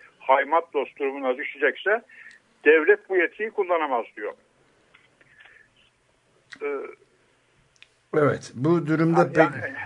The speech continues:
Speaker 1: ha, yani bu, bu da şu şey, yani bu, e,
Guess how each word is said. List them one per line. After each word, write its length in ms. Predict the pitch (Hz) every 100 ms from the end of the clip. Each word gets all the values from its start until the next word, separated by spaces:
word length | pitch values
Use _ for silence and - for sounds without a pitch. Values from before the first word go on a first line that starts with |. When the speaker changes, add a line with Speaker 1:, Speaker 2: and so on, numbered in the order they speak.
| -
Speaker 1:
ha, 180 | 175 175
yani 300 | 175 180 180 - -
bu, 140 | 196 - - - - - -
bu 120 | 214
da 140 | 247
şu 320 | - 226 240 - - -
şey, 340 | 170 233 226 170
yani 280 | 165 170 165 - - -
bu, 360 | 165 190 185 165
e, 40 | 156